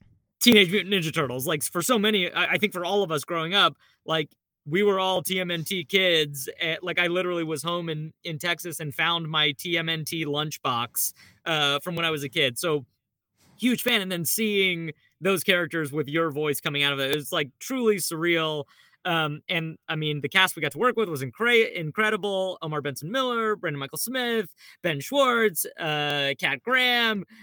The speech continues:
Eric Bauza, just incredible people. And our, our creators and showrunners, um, Ant Ward and Andy Suriano, just did such cool stuff with the, the characters and the universe, and the animation was incredible. So just so fun to work on.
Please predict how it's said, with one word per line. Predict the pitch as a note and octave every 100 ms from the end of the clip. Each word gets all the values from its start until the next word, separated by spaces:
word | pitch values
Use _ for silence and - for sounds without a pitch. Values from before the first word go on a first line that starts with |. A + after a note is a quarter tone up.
| F3+ _ F#3+
Eric | D#3+ D3+
Bauza, | - B3 A#3 A3 G#3+ G3 E3+
just | A3+ B3 -
incredible | D#3+ D#3 - C4+ B3+ A3
people. | A3 G3+ G3 F#3+ F#3
And | D#3+ D3+
our, | C#3+ C#3 C#3+ -
our | D3+ C#3+ C#3+ -
creators | D#3 E3+ A3 G#3+ G3
and | D#3 C#3+
showrunners, | G3+ G#3 G3 F#3+ F#3+ E3 - -
um, | C#3+ C3+ C3
Ant | D3+ D#3
Ward | D#3 E3+ G3 F#3+
and | D#3+
Andy | D3 C#3+
Suriano, | C3 D#3 F3+ A3+ G#3+ G3+ - _ _ _ _
just | F#3 E3 - _ _ _ _
did | A#3+ G#3+
such | - C4+ - -
cool | A#3 G#3
stuff | - G3 -
with | E3 -
the, | C#3+ C3+ C3 C3
the | B2
characters | A#3+ C4 B3 - G#3 D#3
and | D3
the | C#3+
universe, | G3 A3+ G#3+ G#3+ G3 F3 -
and | D#3+
the | C#3+
animation | C#3 C#3 A3+ G3+ G#3+
was | F#3+
incredible. | F#3 F#3 E3+ - _ _ _
So | - A3
just | D4+ - - -
so | A3 A3
fun | - F#3+ F3
to |
work | D#3 E3 D#3
on. | C#3 C3